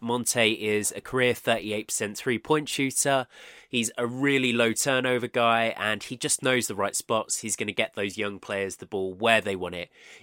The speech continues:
even if they are quite stacked for guards already. But the big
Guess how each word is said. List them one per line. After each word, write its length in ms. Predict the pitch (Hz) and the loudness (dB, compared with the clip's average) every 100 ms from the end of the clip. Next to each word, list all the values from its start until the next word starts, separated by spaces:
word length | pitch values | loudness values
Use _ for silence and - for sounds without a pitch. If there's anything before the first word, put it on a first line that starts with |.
| _ | _
even 260 | 165 143 147 | 0 0 0
if 100 | - | 0
they 160 | 135 | 2
are 140 | 139 135 | 4 2
quite 320 | - 123 - | 2 2 2
stacked 320 | - 110 - | 2 0 0
for 100 | - | -8
guards 420 | 104 104 98 90 - | -2 2 2 0 -4
already. 560 | 101 101 98 87 80 78 - | -2 -2 -2 -4 -8 -8 2
But 240 | 107 104 _ - - _ | 2 2 _ -20 -20 _
the 120 | 131 - _ - | -12 -12 _ 6
big 340 | 180 160 | 8 6